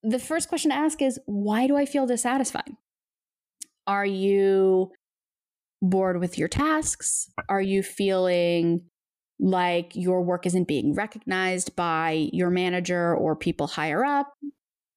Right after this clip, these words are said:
Do you feel that you hate your commute? For a lot of people, and especially now that we're doing return to work, people are saying, <sighs> "I don't wanna be at this job. I'm commuting an hour and a half each way. Like,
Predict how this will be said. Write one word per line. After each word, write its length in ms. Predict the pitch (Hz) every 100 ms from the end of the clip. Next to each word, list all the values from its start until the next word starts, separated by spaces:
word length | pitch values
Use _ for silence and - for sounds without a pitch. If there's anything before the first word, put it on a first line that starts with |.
| _ _
Do 100 | 220
you 340 | 220 220 226 226
feel 720 | - 269 262 269 262 262 247
that 520 | 233 233 233 233 247 - _ _ _ _ _ _ _ _ _ _ _ _ _ _ _
you 300 | 269 262 285
hate 280 | 262 269 294
your 120 | 277
commute? 520 | 277 262 294 330 196 - _ _ -
For 120 | 277
a 40 |
lot 200 | 277 277
of 100 | 320
people, 500 | 294 311 311 220 226 -
and 160 | 214
especially 500 | 208 - 202 - 240
now 160 | 220 208
that 80 | 208
we're 80 |
doing 220 | 208 208 208
return 320 | 202 220 208
to 100 | 196
work, 380 | 208 269 226 -
people 200 | 240 240
are 80 | 240
saying, 440 | 240 233 226 - _ _
<sighs> 180 | _
"I 880 | - - - - - - - - 214
don't 120 | 247
wanna 160 | 254 254
be 120 | 262
at 80 | 262
this 180 | 247 -
job. 280 | 226 247
I'm 120 | 240 208
commuting 380 | 208 220 233
an 80 | 226
hour 140 | 202 220
and 80 | 220
a 40 |
half 240 | 214 220
each 200 | 208 208
way. 380 | 185 196 247 285
Like, 240 | 233 185